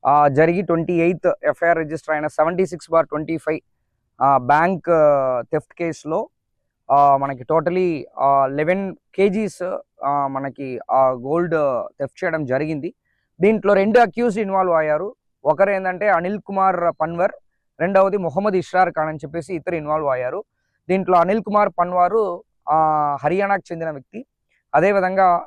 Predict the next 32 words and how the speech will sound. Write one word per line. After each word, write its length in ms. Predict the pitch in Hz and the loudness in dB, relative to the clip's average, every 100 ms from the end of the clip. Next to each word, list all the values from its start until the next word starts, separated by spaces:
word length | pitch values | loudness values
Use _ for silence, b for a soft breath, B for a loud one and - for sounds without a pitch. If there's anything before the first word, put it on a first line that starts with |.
| _ | _
మన 180 | 156 165 | -2 -2
మొహమ్మద్ 360 | 160 156 220 220 | -2 -2 0 0
ఇష్రార్ 340 | 180 190 175 | -2 -2 -2
ఖాన్ 320 | 170 170 170 | -2 -4 0
రాజస్థాన్ 520 | 151 165 175 - 156 | 2 4 2 -4 -6
కరౌలీ 360 | 131 156 190 196 | -4 -2 0 -2
డిస్ట్రిక్ట్ 360 | 175 _ 160 156 | -6 _ -18 -14
చెందిన 180 | 156 | -10
వ్యక్తి. 340 | 143 127 185 254 _ _ _ _ _ | -10 -10 -18 -20 _ _ _ _ _
ఇతరు 220 | 147 226 | 2 4
కూడా, 420 | 220 220 208 240 - - - | 4 4 6 4 2 -8 -2
ఆ, 160 | 175 | 2
రెగ్యులర్ 300 | 170 160 202 | 2 2 4
అఫెండర్స్. 580 | 190 - 185 165 156 214 302 _ _ | 4 0 -4 -4 -4 -6 -8 _ _
ఈ 340 | 165 175 170 | -2 0 0
అనిల్ 300 | 160 151 202 | 0 0 -4
కుమార్ 240 | 190 202 185 175 | -4 -2 -2 -2
పన్వార్ 240 | 180 180 165 | -2 -2 -2
పైన 140 | 170 | -8
పద్నాలుగు 460 | 175 165 170 175 165 | -6 -6 -4 -6 -6
కేసులు, 480 | 160 160 175 226 185 | -8 -14 -10 -10 -10
ఇష్రార్, 480 | 156 143 190 180 175 | -8 2 2 2 -6
మొహమ్మద్ 260 | 165 185 | -8 -10
ఇష్రార్ 300 | 170 175 165 | -10 -6 -6
ఖాన్ 280 | 156 156 151 - | -6 -10 -10 -10
పైన 180 | 156 160 | -8 -8
కూడా 240 | 160 170 | -2 -2
ఒక 120 | 156 143 - | -2 -10 -8
ఫోర్ 140 | 151 | -8
ఫైవ్ 160 | 151 147 | -8 -10
కేసెస్ 300 | 151 147 - | -10 -12 -16
ఉంది. 220 | 143 196 | -16 -16